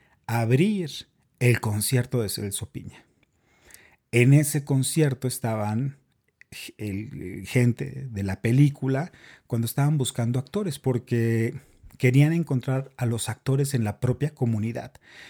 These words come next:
Querían tener ese toque de autenticidad, eh, en la película de decisión del director, y empezaron a, a ver y a viajar ahí.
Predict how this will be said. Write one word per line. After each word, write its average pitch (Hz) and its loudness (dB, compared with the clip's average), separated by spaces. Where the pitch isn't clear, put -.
Querían 113 0
tener 120 2
ese 117 0
toque 120 -6
de 120 -2
autenticidad, 107 -2
eh, 120 2
en 135 8
la 135 6
película 175 2
de 123 0
decisión 117 0
del 139 4
director, 139 2
y 135 6
empezaron 143 2
a, 180 -2
a 123 -4
ver 190 -6
y 175 -4
a 135 -2
viajar 131 -4
ahí. 147 -6